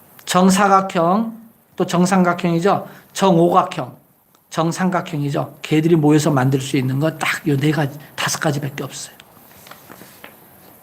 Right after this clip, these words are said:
오케이, 맞는 말입니다. 그다음에 각면은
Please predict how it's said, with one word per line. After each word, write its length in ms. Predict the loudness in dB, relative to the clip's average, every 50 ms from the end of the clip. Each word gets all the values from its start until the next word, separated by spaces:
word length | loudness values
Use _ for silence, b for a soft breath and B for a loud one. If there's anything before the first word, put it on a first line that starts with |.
| -20 -20 -12 -8 -4
오케이, 260 | -2 -2 0 -2 0
맞는 340 | 0 2 4 4 4 4 2
말입니다. 480 | 0 -2 -4 -8 -12 -18 _ _ _ _ _ _ _ _ _ _ _ _ _ _ _ _ _ _ _ _ _ -20 -20 B B B B B B B B B B B B -20 -20 -20 -20 -20 -20 -20 B B B B B B B B
그다음에 420 | 4 4 4 4 2 0 -4 -8 -16 -20 _ b b b b b b
각면은 680 | -2 -2 0 2 2 2 2 4 2 2 0 -2 -6